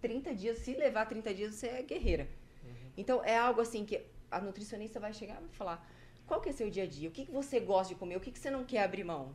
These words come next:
Speaker 1: Quando eu procurei a nutricionista, eu falei, "Eu não quero abrir mão do arroz branco. Não consigo, não, não. Eu amo arroz branco e gosto de um chocolatinho de vez em quando." Pronto, ela calculou aquilo pra mim.
Speaker 2: Uhum.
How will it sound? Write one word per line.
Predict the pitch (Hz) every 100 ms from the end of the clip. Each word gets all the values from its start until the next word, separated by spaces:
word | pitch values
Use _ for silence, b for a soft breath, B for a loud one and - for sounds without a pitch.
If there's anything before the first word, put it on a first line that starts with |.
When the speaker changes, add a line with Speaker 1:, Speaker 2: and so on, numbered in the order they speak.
| -
Speaker 1:
Quando | 226
eu | 262
procurei | 247 240 196
a |
nutricionista, | 185 - - 196 220
eu | 240
falei, |
"Eu | 240
não | 269
quero | 247
abrir | 233 220
mão | 214 214
do | 220
arroz | 233 226
branco. | 180 180 190 160
Não | 165 202
consigo, | 226 311 - 208 208
não, | 196 214
não. | 202
Eu | 185 190 185
amo | 220
arroz | 226 208
branco | 175 180 196 - B B -
e | 214
gosto | 202 202
de | 208
um |
chocolatinho | 208 202 196 175 - 190
de | 185
vez | 190
em | 190
quando." | 269 165 147 - B B -
Pronto, | 277 294
ela | 170 170
calculou | 185 185 214 202
aquilo | - 202
pra | - 226
mim. | 233 226 214
Speaker 2:
Uhum. | 175 175